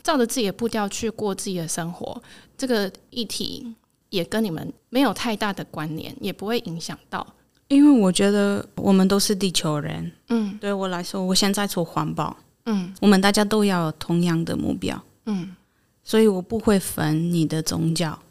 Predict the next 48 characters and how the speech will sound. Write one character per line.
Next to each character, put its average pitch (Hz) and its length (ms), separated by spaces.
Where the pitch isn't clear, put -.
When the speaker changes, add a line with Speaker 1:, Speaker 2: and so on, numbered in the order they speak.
Speaker 2:
我 196 100
也 180 100
不 185 200
会 175 180
分 170 380
你， 160 420
Speaker 1:
嗯。 - 60
Speaker 2:
你 175 140
爱 175 200
谁。 170 380
Speaker 1:
嗯。 196 280
Speaker 2:
我， 180 100
对 185 180
我 175 140
来 160 160
说 160 500
都 165 240
没 156 180
关 160 260
系。 175 260
Speaker 1:
嗯， 180 400
嗯。 - 20
Speaker 2:
对 208 100
我 185 180
来 156 140
说 180 240
最 180 200
重 185 200
要 165 160
就 175 140
是 175 140
我 170 100
们 160 180
都 170 120
是 165 160
朋 160 280
友。 156 200
Speaker 1:
嗯。 190 320
Speaker 2:
我 175 80
们 160 140
都 165 120
是 175 160
地 170 160
球 151 220
人。 151 300
然 180 120
后 175 200
我， 151 140